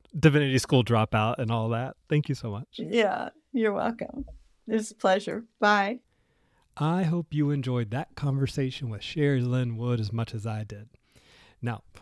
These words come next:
Speaker 1: before you go anywhere, don't forget to check out the show notes below for the link to enter the giveaway for a free year on the Quilty Nook. Until our paths cross again,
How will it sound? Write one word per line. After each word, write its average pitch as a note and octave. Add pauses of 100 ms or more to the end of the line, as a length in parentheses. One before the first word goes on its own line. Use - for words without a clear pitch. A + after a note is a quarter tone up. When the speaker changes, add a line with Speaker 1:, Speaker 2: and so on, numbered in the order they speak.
Speaker 1:
before C#3
you F#3
go A#3+
anywhere, A#2
don't A2
forget D#3
to F3
check D3+
out D3+
the E3
show C#3
notes C3+
below C#3+
for A#2
the A2+
link C#3+
to G#3
enter D#3
the D#3
giveaway A2
for G#2+
a A2+
free F3
year A#2+
on A2+
the A2+
Quilty A2+
Nook. G#2 (960)
Until A#2+
our A#2
paths C3
cross C3+
again, C#3